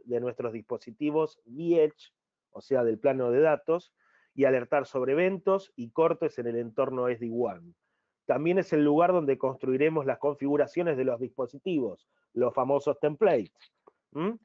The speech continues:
Junto con las políticas de ingeniería de tráfico. Cuando hablamos de ingeniería de tráfico, hablamos de, eh, calidad de servicio. Esta también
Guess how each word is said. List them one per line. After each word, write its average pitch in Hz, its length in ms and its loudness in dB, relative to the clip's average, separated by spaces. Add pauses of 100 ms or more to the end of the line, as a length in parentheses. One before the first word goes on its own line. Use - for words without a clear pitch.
(280)
Junto 170 420 0
con 147 140 4
las 131 140 0
políticas 139 500 -2
de 127 80 -4
ingeniería 131 460 -2
de 127 80 -2
tráfico. 120 580 -6
Cuando 120 260 -4
hablamos 139 280 2
de 131 80 -4
ingeniería 135 460 0
de 147 100 4
tráfico, 165 580 -2
hablamos 127 400 0
de, 143 240 0 (1080)
eh, 107 480 -2
calidad 123 320 2
de 110 80 0
servicio. 95 600 -12 (1000)
Esta 156 260 -2
también 208 500 0